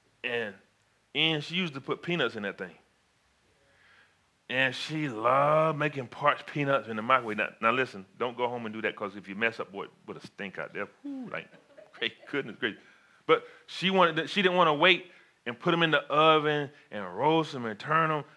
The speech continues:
because in that microwave, you could just have 'em in a few minutes, okay? Guys, isn't our lifestyle like that?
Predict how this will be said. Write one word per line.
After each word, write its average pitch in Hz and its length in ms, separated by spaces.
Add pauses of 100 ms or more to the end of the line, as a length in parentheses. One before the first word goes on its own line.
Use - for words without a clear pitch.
because 156 300
in 151 80
that 131 100
microwave, 156 320
you 165 60
could 151 100
just 139 140
have 147 220
'em 120 60
in 110 100
a 101 40
few 156 540 (480)
minutes, 127 560 (840)
okay? 156 220 (500)
Guys, 151 240 (1160)
isn't 160 120
our 147 140
lifestyle 147 500
like 147 200
that? 151 220